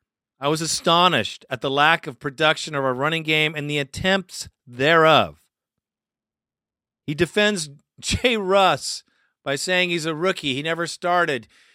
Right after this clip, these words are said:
He hasn't had an opportunity to develop. Jay Russ looked like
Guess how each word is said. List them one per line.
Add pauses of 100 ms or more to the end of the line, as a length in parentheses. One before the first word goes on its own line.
(100)
He
hasn't
had
an
opportunity
to
develop. (1600)
Jay
Russ (200)
looked (140)
like